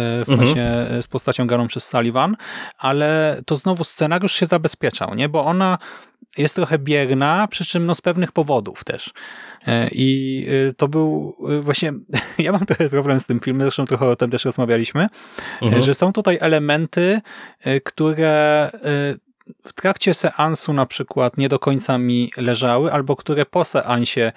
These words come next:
Speaker 1: y, trochę uważam za sztuczne, ale, y, tak jak się,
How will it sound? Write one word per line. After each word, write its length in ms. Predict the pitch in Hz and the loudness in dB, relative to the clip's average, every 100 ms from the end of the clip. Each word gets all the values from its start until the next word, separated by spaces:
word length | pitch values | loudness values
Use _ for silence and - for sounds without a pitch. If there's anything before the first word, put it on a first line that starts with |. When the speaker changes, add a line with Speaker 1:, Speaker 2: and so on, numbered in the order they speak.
| - - - | -10 -20 -10
Speaker 1:
y, 160 | 127 117 | -6 -4
trochę 480 | 135 127 135 120 127 | -2 0 2 0 0
uważam 500 | 123 127 123 127 123 | 0 0 0 -2 0
za 120 | 123 | -2
sztuczne, 580 | - - - - 190 202 | -2 -6 -4 -2 -2 0
ale, 440 | 147 151 156 147 139 | 0 2 2 0 -4
y, 880 | 143 139 139 139 139 135 _ - 135 | -4 -4 -4 -4 -6 -10 _ -18 -12
tak 180 | - 147 | -4 -2
jak 100 | 143 | -2
się, 160 | - | -2